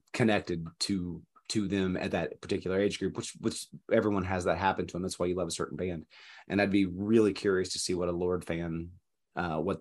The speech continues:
what they thought about what the song meant to them or how, how it related to them. So, uh, yeah, but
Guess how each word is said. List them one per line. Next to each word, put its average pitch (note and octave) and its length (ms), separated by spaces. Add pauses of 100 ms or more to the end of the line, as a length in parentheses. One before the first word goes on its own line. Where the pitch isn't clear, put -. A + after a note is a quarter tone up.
what F2+ 180
they F2+ 100
thought F2+ 240
about E2 340
what G#2+ 160
the - 60
song F2+ 320
meant F2+ 180
to - 80
them F2+ 220
or E2+ 40
how, E2 320
how F2 180
it C2+ 60
related E2 400
to - 80
them. E2+ 240
So, E2 280 (600)
uh, F#2 300
yeah, F#2 240
but F2 280